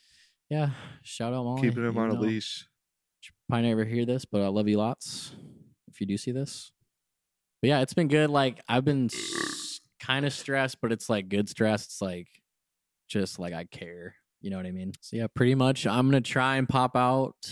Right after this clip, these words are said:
Speaker 1: as much as possible, but it's gonna be pretty busy from now on out.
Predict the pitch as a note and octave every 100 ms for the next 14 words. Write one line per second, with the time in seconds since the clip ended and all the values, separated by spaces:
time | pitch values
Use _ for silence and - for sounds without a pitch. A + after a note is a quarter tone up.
0 | - A#2 G#2+ A2+ - - G2 G#2+ A2 -
1 | C3+ A2 F#2 F2 F2 - - - - _
2 | _ - - - G2+ F#2+ F#2 F2+ F2+ -
3 | _ _ _ _ - G2 F2 E2+ E2+ E2+
4 | F2 E2+ E2+ E2+ F2 E2+